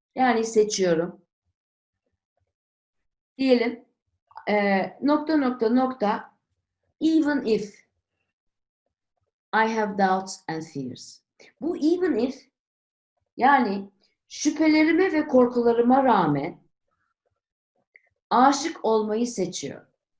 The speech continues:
Şüphelerime ve korkularıma rağmen her ay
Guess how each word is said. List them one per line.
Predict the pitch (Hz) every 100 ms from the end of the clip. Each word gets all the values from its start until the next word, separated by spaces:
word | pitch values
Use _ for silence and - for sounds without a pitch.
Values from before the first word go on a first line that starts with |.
| _ _ _ _ _ _ _ _ _ _ _ _ - -
Şüphelerime | - 254 277 285 294 302 330 302
ve | 277
korkularıma | 247 233 233 226 220 240 262 262
rağmen | 196 160 143 147 190 - _ _ _ _ _ _ _ -
her | 233 320 330
ay | 190 170 170